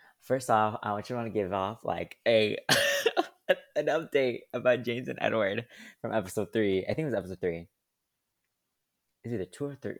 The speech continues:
It was three. I hope it was three. Anyway, anyways, they broke up, I think. And I'm not gonna talk about what happened to them 'cause that's not my place.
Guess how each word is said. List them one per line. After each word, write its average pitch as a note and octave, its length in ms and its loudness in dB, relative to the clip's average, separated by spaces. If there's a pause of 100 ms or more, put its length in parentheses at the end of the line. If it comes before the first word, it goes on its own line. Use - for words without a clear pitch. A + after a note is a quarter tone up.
(120)
It - 40 -4
was B2+ 180 -2
three. D#2+ 360 -2 (720)
I E2+ 80 -18 (220)
hope G2 320 -4
it - 60 -10
was - 160 -12
three. - 320 -18 (840)
Anyway, A2+ 220 2
anyways, F#2+ 340 -4 (320)
they A2 200 2
broke A2+ 240 0
up, F#2 140 -2
I F2 60 -2
think. - 300 -14 (580)
And G#2+ 480 -2 (220)
I'm G#2+ 60 -2
not B2 80 0
gonna C3+ 100 -2
talk A#2+ 160 -4
about G#2 80 0
what F2+ 80 0
happened G2 280 0
to B2+ 100 -4
them B2 160 -6
'cause G2 140 -4
that's F2 160 -2
not G2 100 0
my E2 140 -2
place. A2 760 -4